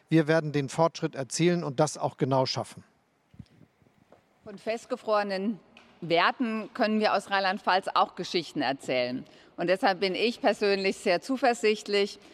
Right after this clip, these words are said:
Speaker 2: Bürger und Bürgerinnen entscheiden dann, wenn die Wahl ansteht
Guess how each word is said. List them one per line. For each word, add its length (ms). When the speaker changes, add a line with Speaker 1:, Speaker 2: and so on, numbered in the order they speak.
Speaker 2:
Bürger 240
und 120
Bürgerinnen 520
entscheiden 960
dann, 480
wenn 180
die 140
Wahl 220
ansteht 840